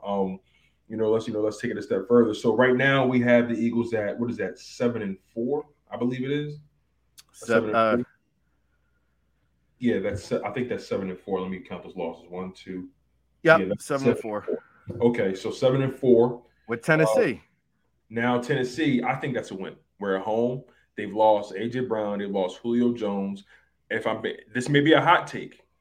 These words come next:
Speaker 1: I think Derek, I, I think we start to see the deterioration of the running back, Derrick Henry. Now, I don't,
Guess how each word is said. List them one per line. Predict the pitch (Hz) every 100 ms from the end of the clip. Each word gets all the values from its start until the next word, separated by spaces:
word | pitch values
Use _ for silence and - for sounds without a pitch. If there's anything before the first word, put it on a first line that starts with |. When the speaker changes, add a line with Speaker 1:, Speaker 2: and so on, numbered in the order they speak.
| _ _ _ _ _ _
Speaker 1:
I | - 113
think | 120 143 139
Derek, | 120 135 127 117
I, | 120 - 104
I | 131
think | 147 139 139
we |
start | 127 - 127 123
to | 120
see | - - 139 120 98 98 _ _ _ _ _ _ _ _ _ _ _ 101
the | 107 110 104 98
deterioration | 104 - - 127 120 107 110 107 101 95
of | 92 92 92 90 85 _ _ _ _ _ _ _ _ _ _ _ _ _ _
the | 104
running | 95 107 98
back, | 101 101 90 - - - -
Derrick | 101 92
Henry. | 98 82 - - _ _ _ _ _ _ _ _ - _
Now, | 110 113 117 110 101 95 - -
I | 127
don't, | 151 160 151 -